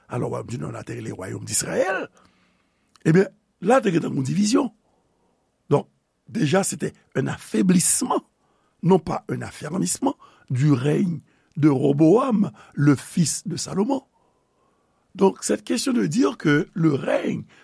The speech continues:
de Salomon sera affermi pour toujours, «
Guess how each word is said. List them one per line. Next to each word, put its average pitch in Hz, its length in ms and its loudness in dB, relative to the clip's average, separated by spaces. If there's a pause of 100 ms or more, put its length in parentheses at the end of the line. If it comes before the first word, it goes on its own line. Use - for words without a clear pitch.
(120)
de 143 100 4
Salomon - 640 -2 (720)
sera - 480 2
affermi 127 720 0 (240)
pour 135 240 -4
toujours, « 156 540 0